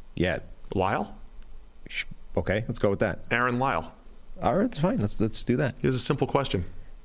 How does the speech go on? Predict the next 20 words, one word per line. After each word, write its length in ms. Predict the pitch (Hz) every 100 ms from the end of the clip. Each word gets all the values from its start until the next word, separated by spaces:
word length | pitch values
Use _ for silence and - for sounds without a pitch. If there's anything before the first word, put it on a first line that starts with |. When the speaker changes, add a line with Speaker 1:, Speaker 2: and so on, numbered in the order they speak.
| -
Speaker 2:
What 100 | 117
Speaker 1:
He 20 |
Speaker 2:
happened 160 | 131 117
Speaker 1:
does. 80 |
Speaker 2:
to 40 | -
Kenny 100 | 123
Galladay? 360 | 110 117 101 90 -
Speaker 1:
Well, 80 | 127
that 100 | 160
was 120 | 127
my 200 | 120 123
question. 480 | 117 139 131 160 139
His, 220 | 110 117 -
uh, 220 | 151 131
well, 220 | 127 110
that's 140 | 104 -
true. 200 | 82 67 -
His, 320 | - 98 82 -
yeah, 300 | 127 95 71 127 151 143
okay. 340 | 131 98 104